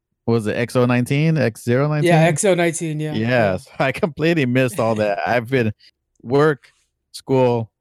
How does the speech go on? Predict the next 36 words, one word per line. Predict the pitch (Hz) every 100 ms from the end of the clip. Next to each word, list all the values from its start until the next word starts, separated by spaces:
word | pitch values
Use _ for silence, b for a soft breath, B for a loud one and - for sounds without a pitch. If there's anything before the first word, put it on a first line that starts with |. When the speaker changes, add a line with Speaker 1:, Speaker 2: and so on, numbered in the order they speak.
| _ _ _
Speaker 1:
<laughs> | _ _ - -
and | 139
then | 131
the | 117
Outer | 92 107
Worlds | 104 101 101
whenever | 104 101 95
I |
can. | - 92 90
<laughs> | -
Speaker 2:
I | 170 - 151 147 135 -
mean, | 175 175
that's | 196
a | 180
good | 160 156
cause | 165 160
right | 151 147
there, | 165
to | 151
be | 156
honest | 160 170
with | 165
you. |
At | 214
least | 254
it's | -
a | 202
good | 180 147
game. | 160 160 160 B B B -
And | 160 185
that's | 214 - - _ -
with | 202 190 _ _ _ _ -
the | 196
Xbox | 214 262 277 240
Game | - 202 208
Pass. | 180 165 156